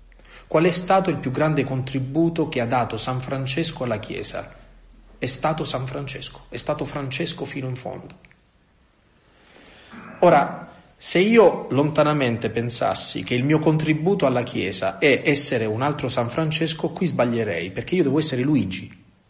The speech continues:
Il contributo che io posso dare alla Chiesa è essere Luigi fino in fondo. Cioè ognuno di noi deve assumere la propria unicità come l'unico grande contributo che può dare alla Chiesa.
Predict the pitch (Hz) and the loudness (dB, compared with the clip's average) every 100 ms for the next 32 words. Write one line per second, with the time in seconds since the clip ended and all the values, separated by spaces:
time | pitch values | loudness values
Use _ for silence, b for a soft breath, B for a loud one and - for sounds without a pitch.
0 | _ - 110 - 165 160 170 151 147 175 | _ -8 -6 0 2 2 2 2 4 4
1 | - 98 123 120 123 135 131 123 113 - | 4 0 -2 -2 -4 -2 0 0 -2 -4
2 | 101 123 139 - 139 131 139 165 160 - | -2 0 0 0 -2 0 2 2 0 -4
3 | 127 120 117 - - - - _ _ _ | -4 -6 -8 -12 -14 -18 -20 _ _ _
4 | _ _ _ _ B B B B B B | _ _ _ _ B B B B B B
5 | B B - 165 156 190 190 143 147 120 | B B 0 4 6 6 6 4 2 2
6 | 113 123 135 - 151 113 107 104 113 147 | 0 0 0 0 -2 -2 -2 -4 -2 -2
7 | 147 120 117 113 113 107 107 123 - 151 | 0 -2 -2 -4 -4 -2 -4 -4 -2 2
8 | 135 131 120 143 165 190 175 151 131 147 | 2 0 -2 2 4 6 6 4 4 4
9 | 151 131 131 127 135 127 147 170 - - | 2 0 -2 -2 -2 0 2 2 0 -2
10 | 113 123 123 117 113 - - - - | -4 -4 -2 -2 -6 -8 -12 -12 -14